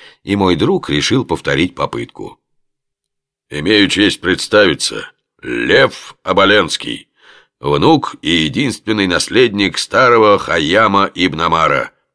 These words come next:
Дедуля с джином Бабудай-Ягой отправился на Канары, а меня слёзно попросил восстановить в этом городишке социальную справедливость.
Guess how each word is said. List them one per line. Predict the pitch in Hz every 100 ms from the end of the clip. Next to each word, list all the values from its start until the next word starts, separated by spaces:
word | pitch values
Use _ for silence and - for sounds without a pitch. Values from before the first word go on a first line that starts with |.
| _ _ _ _ _ -
Дедуля | 92 151 175 175 110 73 62 -
с | 73
джином | 69 143 120 98 85
Бабудай-Ягой | 101 107 107 123 110 120 165 104 - _ _ _
отправился | - 90 120 147 123 107
на | 107 123
Канары, | 143 123 76 58 - _ _ _ _
а | 85
меня | 113 170 165
слёзно | - 110 135 101
попросил | 98 98 101 98 135 101
восстановить | 95 - 101 104 139 139
в |
этом | 117 101
городишке | 90 95 107 135 107 82
социальную | 85 78 113 113 95
справедливость. | 87 - 78 67 65 65 65 -